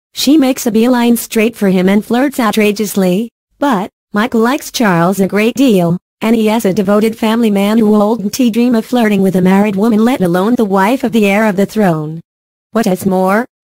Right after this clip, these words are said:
Prince William supposedly thinks that Camilla might be flirting with Michael just to get a reaction out of Kate Middleton.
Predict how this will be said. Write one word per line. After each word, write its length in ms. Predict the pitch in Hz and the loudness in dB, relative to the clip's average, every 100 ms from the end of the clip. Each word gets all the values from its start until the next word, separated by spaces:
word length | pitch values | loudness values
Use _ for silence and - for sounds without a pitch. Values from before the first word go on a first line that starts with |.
| - | -8
Prince 340 | - 190 - | -2 -2 0
William 340 | 208 233 254 262 | 0 2 2 2
supposedly 640 | 226 180 220 240 254 247 | -2 0 0 2 2 0
thinks 280 | 240 240 - | 0 -4 -2
that 180 | 208 - | -6 -2
Camilla 360 | 185 220 247 | 0 0 2
might 220 | 226 185 | 0 0
be 140 | 202 240 | 0 0
flirting 400 | 247 233 208 196 | 0 0 0 0
with 120 | 190 | 0
Michael 300 | 190 202 208 | -2 0 0
just 280 | 208 208 - | 0 -2 -2
to 60 | |
get 160 | 196 202 | -2 0
a 60 | 190 | 2
reaction 500 | 180 175 175 - 180 | 2 2 -2 -2 -2
out 200 | 180 190 | 0 -2
of 120 | 175 | -2
Kate 220 | 208 202 | -2 2
Middleton. 580 | 220 185 170 170 147 | 2 0 -4 -8 -8